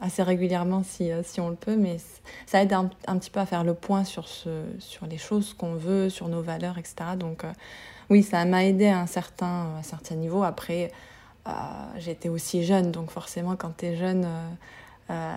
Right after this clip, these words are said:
quand t'as la vingtaine, tu sais pas non plus forcément, euh, t'as pas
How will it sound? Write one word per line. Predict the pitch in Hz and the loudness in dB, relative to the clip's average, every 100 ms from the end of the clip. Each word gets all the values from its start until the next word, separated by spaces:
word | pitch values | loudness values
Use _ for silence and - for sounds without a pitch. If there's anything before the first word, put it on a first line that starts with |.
| - | -8
quand | - 170 | -8 -2
t'as | 170 | -2
la | 175 | 0
vingtaine, | 170 170 170 196 196 | -2 -2 2 4 4
tu | 190 | 4
sais | - 185 | -2 -8
pas | 175 180 | -2 2
non | 185 185 | 4 4
plus | 180 - 208 | 0 2 2
forcément, | 202 180 - 190 185 190 185 | 2 -4 -2 0 2 2 0
euh, | 175 | -2
t'as | 165 | -4
pas | 175 | -2